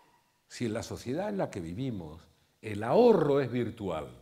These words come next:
lo que uno tiene, cree que tiene ahorrado en la casa que compró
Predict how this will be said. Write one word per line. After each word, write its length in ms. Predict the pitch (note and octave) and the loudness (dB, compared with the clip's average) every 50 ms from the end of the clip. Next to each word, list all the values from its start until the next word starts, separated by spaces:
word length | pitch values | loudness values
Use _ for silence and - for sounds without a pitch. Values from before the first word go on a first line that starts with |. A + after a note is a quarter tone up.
| - _ _ _ _ _ _ _ _ _ _ _ _ _ - | -20 _ _ _ _ _ _ _ _ _ _ _ _ _ -6
lo 200 | G2 A2+ A2 - | -4 -4 -4 -2
que 140 | - C3+ | -2 0
uno 220 | D#3+ G#3+ A3 A#3 F#3+ | 0 0 0 -2 -4
tiene, 420 | D3 - G3 G#3 F#3+ F#3 F3 F3+ | -4 -2 -2 0 0 0 -2 -2
cree 240 | - D#3+ E3+ F3 D#3 | -2 0 0 0 0
que 120 | C3+ C#3+ | 0 -2
tiene 260 | B2 B2+ C#3+ C3+ B2+ A2+ | -2 -2 -2 0 0 0
ahorrado 500 | A2 A2 A#2 A#2 C3+ C#3 A#2+ G#2 G2 F2+ | 0 0 0 2 2 2 4 2 2 0
en 80 | F2 | -2
la 140 | F2 F2 F#2 | -4 -6 -6
casa 280 | - E3 D#3 D#3 C3 - | -6 -6 -6 -6 -8 -8
que 160 | - B2 - | -10 -10 -10
compró 640 | - G2 G2 F#2+ - - C#3+ A#2 E2+ C#2+ - - | -8 -8 -8 -8 -6 -2 -2 -2 -2 -4 -6 -14